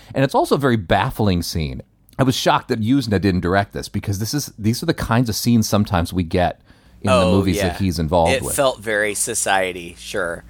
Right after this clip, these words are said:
Speaker 1: Yeah, it just, things suddenly take a turn for the surreal, both in the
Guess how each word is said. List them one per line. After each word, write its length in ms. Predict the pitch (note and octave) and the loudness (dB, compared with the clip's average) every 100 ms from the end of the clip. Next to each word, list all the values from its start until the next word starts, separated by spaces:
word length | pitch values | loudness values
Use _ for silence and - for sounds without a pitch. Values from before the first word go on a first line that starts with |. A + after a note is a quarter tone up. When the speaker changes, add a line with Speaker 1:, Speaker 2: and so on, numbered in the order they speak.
| A#2 - | -8 -4
Speaker 1:
Yeah, 600 | C3+ B2+ G3+ C#4 B3+ C3+ | -2 0 2 2 2 2
it 120 | C3 A#2 | -2 0
just, 480 | A2 - - - | 0 -2 -8 -6
things 240 | - E3+ A3 | 0 0 0
suddenly 400 | - C#3+ F#3+ G3+ | 0 0 2 0
take 240 | F#3 E3+ | 0 0
a 40 | B2 | 0
turn 380 | - C3 C3+ | 0 2 2
for 140 | C3+ C3 | 2 0
the 100 | A2+ | 0
surreal, 580 | - A#2 G#2 D#3 D3+ F2+ | 0 -2 0 2 2 2
both 240 | G#2+ A2+ | 2 2
in 80 | |
the 60 | G#2+ | 2